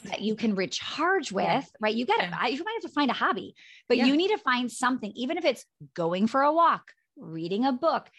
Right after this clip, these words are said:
Speaker 2: Mm-hmm.
Speaker 1: whatever it is, you, you have to turn off at some point. I was, um, I was with Todd Herman and he said to me, 'cause I have, I, I am a go, go, go person,
Speaker 2: Yeah, me
Speaker 1: even though
Speaker 2: too.
Speaker 1: I take off weekends and weeknights,
Speaker 2: Yeah.
Speaker 1: I don't take good enough breaks. And he said to me, "You need an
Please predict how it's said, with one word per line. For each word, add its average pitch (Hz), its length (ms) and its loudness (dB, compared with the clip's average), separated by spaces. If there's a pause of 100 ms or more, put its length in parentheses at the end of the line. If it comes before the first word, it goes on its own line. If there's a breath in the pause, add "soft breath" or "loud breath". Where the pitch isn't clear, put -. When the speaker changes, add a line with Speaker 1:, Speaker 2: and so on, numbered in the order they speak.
(120)
Speaker 2:
Mm-hmm. 208 200 2
Speaker 1:
whatever 240 460 2
it 233 60 2
is, 196 200 2
you, 214 280 -4
you 226 140 0
have 196 340 -4
to 226 80 -8
turn 208 320 -6
off 180 240 0
at 160 100 -4
some 180 160 -4
point. 170 200 -2
I 180 60 0
was, 175 160 -2 (420 loud breath)
um, 190 240 4
I - 40 2
was 208 140 2
with 320 140 0
Todd 233 260 -2
Herman 196 300 0
and 185 100 -2
he 185 80 -4
said 185 240 -4
to 190 80 -4
me, 170 260 -2 (380)
'cause 220 220 0
I 196 180 2
have, 175 320 0 (100)
I, 170 340 -2
I 170 200 -2
am 175 160 -2
a 160 60 -4
go, 160 200 -2
go, 156 160 -2
go 156 160 -4
person, 185 440 -4
Speaker 2:
Yeah, - 80 0
me 143 60 -10 (100)
Speaker 1:
even 277 180 4
though 294 60 4
Speaker 2:
too. 247 60 4
Speaker 1:
I - 20 4
take 220 200 -2
off 185 240 2
weekends 208 400 -4
and 202 160 0
weeknights, 196 500 0
Speaker 2:
Yeah. - 60 -20 (640 loud breath)
Speaker 1:
I 233 160 2
don't 269 440 2 (200)
take 247 380 -8
good 220 160 2
enough 208 240 0 (100)
breaks. 185 380 -6
And 214 120 2
he 208 60 2
said 208 240 0
to 220 80 0
me, 190 320 -2 (400 soft breath)
"You 233 200 6
need 247 300 4
an 233 120 2